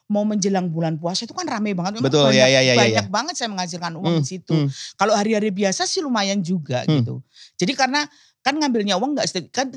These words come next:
Speaker 1: dikumpulin ke tempat orang yang, yang kayak ngordinir gitu
Speaker 2: Iya.
Speaker 1: kan, dikumpulin di situ nanti dibagi
Speaker 2: Hmm, hmm.
Speaker 1: gitu. Jadi setiap ada orang mau, mau ziarah, saya bersihin makamnya, nggak tanpa disuruh.
Speaker 2: Iya, iya.
Speaker 1: Saya bersihin,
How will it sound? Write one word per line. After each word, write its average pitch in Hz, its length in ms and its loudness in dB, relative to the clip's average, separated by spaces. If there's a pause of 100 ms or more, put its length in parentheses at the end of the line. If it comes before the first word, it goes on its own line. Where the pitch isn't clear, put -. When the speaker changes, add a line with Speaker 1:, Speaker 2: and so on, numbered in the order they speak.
(100)
Speaker 1:
dikumpulin 190 640 -2
ke 190 80 -8
tempat 165 260 -8
orang 160 300 -2
yang, 147 400 -2
yang 139 180 -4 (260)
kayak 143 280 -4
ngordinir 151 560 -2
gitu 131 320 0
Speaker 2:
Iya. 123 80 -10
Speaker 1:
kan, 139 240 -6
dikumpulin 135 400 -8
di 131 60 -8
situ 143 100 -12
nanti 143 180 -6
dibagi 123 600 -6
Speaker 2:
Hmm, 131 80 -2
hmm. 143 180 0
Speaker 1:
gitu. 139 140 -6 (500)
Jadi 208 240 -2
setiap 254 300 -2
ada 202 160 0
orang 170 240 2
mau, 180 260 2 (540)
mau 180 160 0
ziarah, 165 480 2
saya 202 180 -4
bersihin 180 440 -2
makamnya, 180 460 -6
nggak 175 260 0
tanpa 202 260 -2
disuruh. 208 400 -4
Speaker 2:
Iya, 147 160 4
iya. 117 180 4 (120)
Speaker 1:
Saya 165 200 -2
bersihin, 165 540 -2